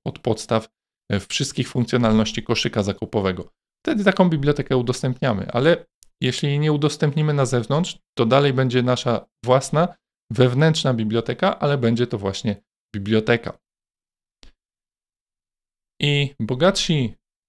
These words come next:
e, w te informacje, przejdźmy już do przykładów, żeby jeszcze bardziej, e, uświadomić Ci różnicę pomiędzy bibliotekami a frameworkami. Najpierw kilka przykładów bibliotek. Bardzo popularna biblioteka,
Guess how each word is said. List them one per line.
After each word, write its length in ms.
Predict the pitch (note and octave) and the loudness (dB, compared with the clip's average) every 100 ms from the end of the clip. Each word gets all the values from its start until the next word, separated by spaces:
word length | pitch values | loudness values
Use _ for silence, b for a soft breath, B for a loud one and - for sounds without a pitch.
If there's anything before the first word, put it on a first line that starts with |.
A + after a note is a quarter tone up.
| - | -6
e, 200 | A2 G#2 | -2 -2
w 80 | - | -2
te 140 | C#3+ | 0
informacje, 840 | D3+ - C#3+ B2 A2 D3 A3 - _ _ _ _ - | 2 2 2 2 2 0 0 -2 _ _ _ _ -6
przejdźmy 360 | - A#3 - F#3 | 0 0 2 2
już 240 | F3+ E3 | 2 2
do 320 | D#3 D3 D3 - | 2 0 -2 -8
przykładów, 460 | - - D#3+ C3+ | -6 4 4 4
żeby 240 | G#2+ G#2+ A2 | 0 -2 0
jeszcze 540 | B2 C#3 - A#2 A2 G#2+ G2 | 0 -2 0 -2 -2 -10 -4
bardziej, 560 | A2+ A#2 G#2+ G#2 G2+ _ _ _ _ _ - | -2 0 0 -2 -4 _ _ _ _ _ -14
e, 100 | F#2+ - - | -14 -12 -10
uświadomić 520 | - C3 C3 D3+ A#2+ - | -4 -2 0 0 -2 -4
Ci 300 | B2 A2+ - - | -2 -2 -4 -6
różnicę 460 | A2+ A2 G#2+ C3+ C3 | -2 0 0 0 -2
pomiędzy 440 | - A2 A2 G#2+ | 0 2 2 2
bibliotekami 800 | G2+ G#2 G#2 G#2 G2 - A#2 A#2+ | -2 -2 -2 -2 -2 -2 -2 0
a 80 | G2+ | -4
frameworkami. 800 | - G#2+ G2+ G2+ G2+ G#2 F#2 - _ _ _ - | -4 -4 -2 -4 -2 -2 -2 -6 _ _ _ -4
Najpierw 400 | A3+ A3+ E3 - _ _ _ _ _ _ - | 0 0 0 -4 _ _ _ _ _ _ -4
kilka 240 | D#3 D#3+ | -2 0
przykładów 460 | - - B2+ A#2+ G#2+ | -2 -2 0 0 -2
bibliotek. 540 | G#2 G#2 A2+ - F2+ | -4 0 0 0 -4
Bardzo 340 | G#2+ E3+ D#3 D3+ | 2 2 2 -2
popularna 720 | D3+ D3 C#3+ C#3 C3 B2+ B2+ _ _ - | -2 0 2 2 2 -4 -4 _ _ -10
biblioteka, 760 | A2 A#2 A#2 A#2+ - G#2+ G2+ | -2 -2 0 -2 0 -2 -2